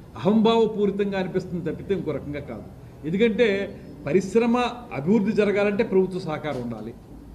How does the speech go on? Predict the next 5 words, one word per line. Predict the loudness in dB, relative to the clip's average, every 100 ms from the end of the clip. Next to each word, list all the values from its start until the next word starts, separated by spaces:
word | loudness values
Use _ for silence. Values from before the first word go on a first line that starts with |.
| -20 -12 2
ప్రభుత్వానికి | 4 4 4 2 2
కూడా | 0 0
పరిశ్రమని | 0 -2 0 0 2 2 0 -2 -12 -4
ఇవాళ | 0 2
మనం | 2 2 2 0